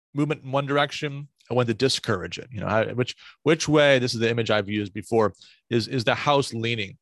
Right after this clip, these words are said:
You know, every political house leans a certain direction. None of them are four square.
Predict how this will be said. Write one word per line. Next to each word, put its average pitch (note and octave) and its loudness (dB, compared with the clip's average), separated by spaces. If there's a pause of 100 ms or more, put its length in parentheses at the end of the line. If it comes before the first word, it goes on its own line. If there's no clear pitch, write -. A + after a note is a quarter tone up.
(140)
You G2+ -8
know, - -10
every B2+ 2
political C#3 2
house A#2+ 2
leans A#2 -4
a A2 0
certain G#2 -4
direction. G2 -4
None A2 0
of B2 2
them A2 0
are G2+ 2
four G2 -2
square. F2+ -8